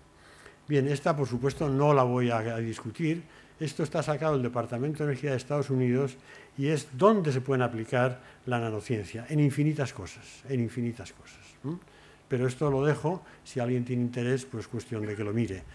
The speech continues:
Pero, por ejemplo, las palas de los generadores pueden ser más flexibles, más resistentes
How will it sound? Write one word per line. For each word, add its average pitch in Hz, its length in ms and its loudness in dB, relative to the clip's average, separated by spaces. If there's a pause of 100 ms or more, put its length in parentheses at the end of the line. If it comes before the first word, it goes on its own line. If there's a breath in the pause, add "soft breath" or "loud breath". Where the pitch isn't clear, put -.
(220 loud breath)
Pero, 113 160 -8
por 110 140 -6
ejemplo, 135 340 0
las 117 160 0
palas 147 380 4
de 139 100 4
los 127 160 2
generadores 135 760 2 (420 loud breath)
pueden 127 200 0
ser 131 200 -2
más 127 200 0
flexibles, 127 600 -4
más 120 240 -2
resistentes 127 800 -4